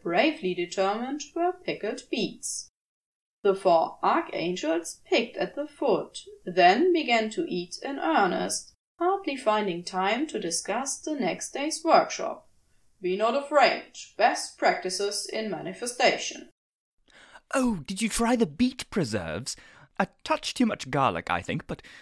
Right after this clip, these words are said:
Speaker 2: otherwise they're positively scrumptious.
Speaker 1: Gabriel looked up to see Aziraphale standing before him.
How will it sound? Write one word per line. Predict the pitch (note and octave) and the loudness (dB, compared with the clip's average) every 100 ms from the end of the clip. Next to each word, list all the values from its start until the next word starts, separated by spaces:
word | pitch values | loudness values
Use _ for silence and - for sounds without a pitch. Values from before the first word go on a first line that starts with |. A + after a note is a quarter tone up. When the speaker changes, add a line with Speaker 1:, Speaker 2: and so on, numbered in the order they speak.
| - - | -4 0
Speaker 2:
otherwise | C#3+ F#2+ F2+ G2 | 0 0 -2 -2
they're | - | -6
positively | - - F#3 B2+ - C#3 G2+ F#2+ | -10 -8 -6 -4 -2 -4 -4 -6
scrumptious. | - - - - D3 A#2 - - - - - _ _ _ _ _ - | -4 -4 -4 -4 -4 -2 -6 -6 -6 -8 -10 _ _ _ _ _ -2
Speaker 1:
Gabriel | F#3 E4+ D4+ A3 G#3 | 0 0 0 -2 0
looked | E3+ - | -4 -4
up | - C#4+ E4 - | -2 -2 -2 -4
to | F4+ | -4
see | - F4 F4 | 0 0 2
Aziraphale | F4+ F4+ A4+ D#4 G3+ - A3+ C4 | 0 0 2 2 -2 -4 -6 -6
standing | - F#3+ F3 E3+ F#3 | -4 -2 -2 -4 -6
before | B3+ - D#4 G3+ | -6 2 6 6
him. | F#3 E3 E3+ | 4 -2 -4